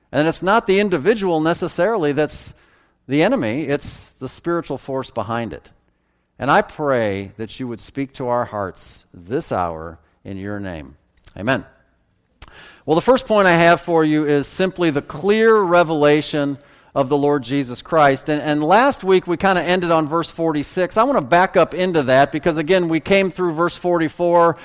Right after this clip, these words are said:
with the actual miracle of raising Lazarus, and there's some reaction to that. And verse forty-five starts by saying, "Then many of the Jews which came to Mary and had seen the things which Jesus did believed on him."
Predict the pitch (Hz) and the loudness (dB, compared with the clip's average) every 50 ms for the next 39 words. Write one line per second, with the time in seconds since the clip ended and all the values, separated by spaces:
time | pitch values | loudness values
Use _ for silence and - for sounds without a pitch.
0 | - - - - - 143 139 156 151 156 165 175 - - 165 143 143 147 151 165 | -20 -20 -20 -10 -8 -4 0 2 4 4 4 4 2 -2 -4 -2 0 2 2 4
1 | 180 180 180 185 165 160 156 139 131 156 160 170 165 139 160 156 147 143 147 151 | 2 2 2 0 0 0 0 0 2 2 2 2 2 0 -2 -2 0 2 2 4
2 | 156 156 135 151 156 156 147 - 156 151 160 202 247 240 - - 233 208 185 170 | 2 2 0 -2 -2 -4 -2 -4 -4 -2 0 0 0 0 0 0 -2 0 0 0
3 | 170 165 156 151 156 170 180 - - - 160 147 131 120 - 131 123 104 117 110 | 0 2 2 4 4 4 2 0 -2 -6 -6 -6 -6 -6 -6 -8 -6 -2 0 0
4 | 107 104 139 139 131 135 214 247 226 - - 214 214 208 185 170 - - 170 165 | 0 0 0 -2 -4 -2 -2 -2 -2 -4 -2 0 2 2 2 0 0 2 4 4
5 | 165 160 147 - - 156 143 139 135 - - 143 139 135 - - 160 147 143 135 | 4 4 2 0 -2 -2 -2 -2 -2 0 2 2 2 2 0 -2 -2 -2 0 -2
6 | 131 117 135 190 247 269 240 202 185 190 220 208 - - - - - - - - | -4 -2 2 2 4 4 4 4 2 2 -2 -4 -8 -12 -18 -20 -20 -20 -14 -6
7 | 143 151 190 233 269 294 302 294 254 226 226 160 143 175 220 247 262 214 202 214 | 0 2 4 4 6 6 4 4 4 2 0 -2 -2 -4 -4 -4 -4 -4 -4 -4
8 | 196 - - 220 220 220 214 - 208 185 170 170 196 233 247 233 202 185 175 170 | -6 -4 -2 -2 -2 -2 -2 -2 -2 -2 0 0 0 2 2 0 0 0 0 0
9 | 180 160 - - - - 269 302 311 302 302 294 254 - 254 254 254 247 214 208 | -2 -2 -4 -6 -4 -2 0 0 2 2 4 2 2 2 2 0 0 -2 -2 -4
10 | 233 214 - - - 226 247 254 220 202 208 175 - 175 214 262 277 247 196 185 | -6 -6 -6 -8 -6 -4 -4 -4 -4 -4 -6 -8 -8 -4 -2 0 0 0 0 0
11 | 226 240 285 320 339 294 240 269 240 202 170 175 156 131 113 107 101 | 0 0 2 2 0 2 2 2 2 2 2 0 0 -2 -2 -6 -8